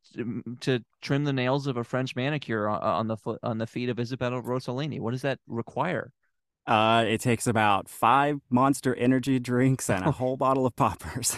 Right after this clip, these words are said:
Speaker 2: <laughs>
Speaker 1: Oh, no.
Speaker 2: On a good
Speaker 1: For,
Speaker 2: day.
Speaker 1: for you or for her?
Speaker 2: Both.
Speaker 1: Oh, jeez. That's all right. Uh, okay, I don't wanna, uh, you know, I, I'm,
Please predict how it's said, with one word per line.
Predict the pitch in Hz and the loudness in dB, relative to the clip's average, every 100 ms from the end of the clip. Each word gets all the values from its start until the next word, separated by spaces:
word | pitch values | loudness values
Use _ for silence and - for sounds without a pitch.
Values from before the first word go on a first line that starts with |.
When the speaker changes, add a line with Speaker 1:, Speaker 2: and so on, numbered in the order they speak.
| - | -6
Speaker 2:
<laughs> | 120 - | -6 -6
Speaker 1:
Oh, | - 151 120 - | -2 -2 -2 0
no. | 143 - - 214 - - | 0 -2 -6 -6 -8 -2
Speaker 2:
On | 147 131 | 4 4
a | 110 | 6
good | 147 147 | 6 6
Speaker 1:
For, | |
Speaker 2:
day. | 123 101 95 - _ _ | 4 0 -2 -8 _ _
Speaker 1:
for | - 165 | 2 2
you | 190 269 | 2 4
or | 226 | 2
for | - 143 117 | 4 0 0
her? | 220 143 190 - 147 - _ | 0 0 -4 -6 -12 -14 _
Speaker 2:
Both. | 120 160 262 123 - - - _ - | 2 6 8 6 2 -10 -14 _ -2
Speaker 1:
Oh, | 147 135 - | 0 0 -4
jeez. | - 180 127 - - - _ _ 131 151 147 - - | -2 0 0 -4 -12 -16 _ _ -20 -20 -20 -6 -2
That's | 170 - - - - _ _ - | -2 -2 -8 -10 -20 _ _ -12
all | 151 | -12
right. | - 196 - - _ _ _ _ _ _ _ _ _ _ - 220 123 120 - - | -8 -8 -8 -12 _ _ _ _ _ _ _ _ _ _ -18 -16 -16 -16 -14 -2
Uh, | 131 135 143 | 0 4 2
okay, | 180 233 139 | 2 2 4
I | 139 | 4
don't | 175 185 160 | 4 2 0
wanna, | 160 - | -2 0
uh, | 127 127 | -2 -2
you | 127 143 | -2 0
know, | 147 143 | 0 2
I, | 143 127 | 0 0
I'm, | 131 117 104 92 | -2 -2 -2 -6